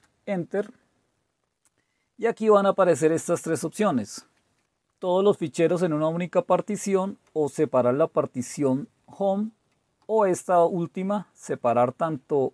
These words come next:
o crear particiones home, var y T M P temporal. Observen que si yo le diera esta,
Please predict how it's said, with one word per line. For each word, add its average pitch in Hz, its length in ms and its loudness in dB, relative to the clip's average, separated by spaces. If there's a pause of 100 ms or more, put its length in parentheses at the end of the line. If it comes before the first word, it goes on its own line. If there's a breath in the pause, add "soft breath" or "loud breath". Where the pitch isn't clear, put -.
(120)
o 147 160 0
crear 127 300 2
particiones 151 800 -4
home, 175 360 -2 (140)
var 139 380 2 (140)
y 151 140 -12
T 139 220 -2
M 143 200 -6
P 190 380 -2
temporal. 135 600 0 (1400)
Observen 160 340 -8
que 180 120 -6
si 151 120 -4
yo 135 120 2
le 147 100 4
diera 170 320 4
esta, 190 360 -4